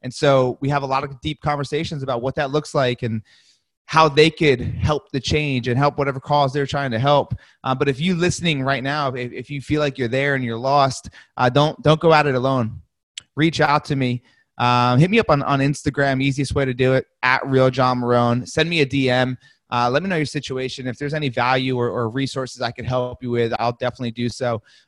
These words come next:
um, because I, I don't want you to feel like you're alone in this. Now, let's get to today's episode and, and kind of what I wanna talk about, and that is, is fear. You know, that's, that's fear.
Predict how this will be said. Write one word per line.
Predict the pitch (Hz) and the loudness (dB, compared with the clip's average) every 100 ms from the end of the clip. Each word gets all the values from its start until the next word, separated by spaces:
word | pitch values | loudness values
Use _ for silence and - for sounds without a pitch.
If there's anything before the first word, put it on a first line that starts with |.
| - | -4
um, | 117 113 110 | -2 0 -2
because | 120 127 120 | -6 -4 -2
I, | 120 - | -2 -2
I | |
don't | 127 120 | -4 -4
want | 123 120 | -6 -6
you | 120 | -6
to | |
feel | 117 120 | -2 -2
like | - | 0
you're | 117 | -2
alone | 113 117 | 0 0
in | 113 104 | -2 -8
this. | - - - _ _ _ _ _ _ _ _ _ | -14 -20 -20 _ _ _ _ _ _ _ _ _
Now, | 135 | 0
let's | 139 - | 0 2
get | 175 | 2
to | 180 151 | 2 2
today's | 151 147 147 143 | 2 4 4 2
episode | 139 143 143 135 | -2 -2 0 0
and, | 127 | -2
and | 127 120 | -6 -4
kind | 175 | -2
of | |
what | 170 | 2
I | 147 | 2
wanna | 131 123 | 2 -2
talk | 151 143 139 | -4 -6 -6
about, | 127 120 - _ _ _ _ - | -10 -10 -14 _ _ _ _ -8
and | 135 | -2
that | 151 | 2
is, | 160 143 - - | 2 0 -6 -8
is | 143 135 117 - | -6 -4 -6 -16
fear. | _ - 185 180 - - _ _ _ _ _ _ _ _ _ _ _ - | _ -2 -2 -4 -10 -20 _ _ _ _ _ _ _ _ _ _ _ -4
You | 135 | 0
know, | 131 | 2
that's, | 139 147 - | 2 0 -2
that's | 143 151 - | -2 -2 -4
fear. | - 147 - - | -4 -4 -4 -12